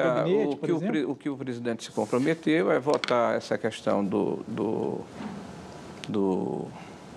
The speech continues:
Speaker 2: como é que se chama? Do, do mandato dos, dos par-, dos parlamentares, a questão da, de quem pode, eh, demandar junto ao, ao, quem tem legitimidade para fazer a demanda junto ao Judiciário,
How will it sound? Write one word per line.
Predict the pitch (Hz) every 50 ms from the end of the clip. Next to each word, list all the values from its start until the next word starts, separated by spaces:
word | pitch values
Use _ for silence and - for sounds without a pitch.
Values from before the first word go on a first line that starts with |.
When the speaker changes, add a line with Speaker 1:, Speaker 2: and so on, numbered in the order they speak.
| - -
Speaker 2:
como | - 107
é |
que | - -
se | -
chama? | - 98 101 110
Do, | 104 98 90 71 60 -
do | - - 113
mandato | 120 143 135 120 113 120 143 170 170 - 131
dos, | 113 110 104 104 95 - - - - -
dos | - 110 113 117 113 - - - -
par-, | - - 113 110 110
dos | - 117 110 110 110 110 113 117 - - - - - -
parlamentares, | - 107 113 120 147 160 160 - 143 143 156 156 123
a | 131
questão | 127 131 120 - - - 127 120 117 117
da, | 113 113 113 110 107 104 - - - - - - - - -
de | - 120 127
quem | - - 165 165 151
pode, | 135 - 143 147 156 156 147 123 120 120 113 90 92
eh, | - 120 117
demandar | 113 123 135 135 135 127 117 113 110 113 117 117 110 110 - - - - _ _ _ _ _ _ _ _ _
junto | - 101 107 113 120 123 117 117 - 113
ao, | 113 110 110 107 107 104 101 - - - - - - - - - - -
ao, | 101 104 104 104 104 101 98
quem | - 131
tem | 120 - 139
legitimidade | 143 131 123 143 143 - 123 110 107 120 127 123 -
para | - 117 110
fazer | - 117 107 107 113
a |
demanda | 107 104 107 107 107 107 107 107 101 104
junto | 101 110 113 113 110 - 107
ao | 107
Judiciário, | 104 113 101 - - - 110 104 104 120 127 -